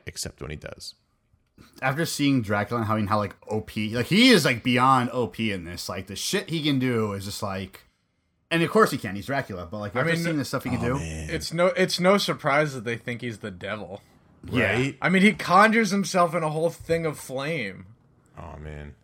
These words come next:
Speaker 1: it was so cool. Like, and, like, that whole thing had, like, Hunchback of Notre Dame themes going on it. I kept on expecting them to go, like, "Hellfire,"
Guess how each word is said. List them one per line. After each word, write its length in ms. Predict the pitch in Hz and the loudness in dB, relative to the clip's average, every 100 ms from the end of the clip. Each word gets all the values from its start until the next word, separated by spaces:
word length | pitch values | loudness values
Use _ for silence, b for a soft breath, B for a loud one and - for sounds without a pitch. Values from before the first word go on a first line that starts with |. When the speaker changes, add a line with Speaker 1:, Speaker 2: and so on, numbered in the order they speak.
| _ | _
Speaker 1:
it 80 | 92 | -12
was 180 | 98 98 | -10 -8
so 240 | 98 87 | -8 -10
cool. 120 | 82 - | -12 -8
Like, 200 | 120 - | -6 -4
and, 140 | 151 | -2
like, 220 | 165 170 | 0 -2
that 160 | 175 175 | 0 0
whole 180 | 185 190 | 0 0
thing 160 | 180 | 0
had, 160 | 151 123 | 2 2
like, 180 | 113 - B - | 0 -2 B -4
Hunchback 500 | - 123 113 113 - | 2 2 4 4 4
of 60 | |
Notre 260 | 104 104 107 | 2 2 0
Dame 280 | 87 82 95 | -2 -4 -4
themes 580 | - - 98 98 101 90 | -8 -6 -2 -2 -2 0
going 280 | 104 95 | 0 0
on 180 | 98 95 | 0 0
it. 80 | 101 | 0
I 60 | 95 | 0
kept 180 | 135 | 0
on 80 | 147 | 2
expecting 360 | 135 120 143 143 | 4 4 6 6
them 80 | 139 | 4
to 60 | |
go, 100 | 101 | 2
like, 140 | 92 92 B B | 0 -4 B B
"Hellfire," 1500 | - 139 135 127 98 104 143 160 165 147 139 147 143 139 120 | 6 8 10 8 4 6 10 12 12 12 10 8 8 8 6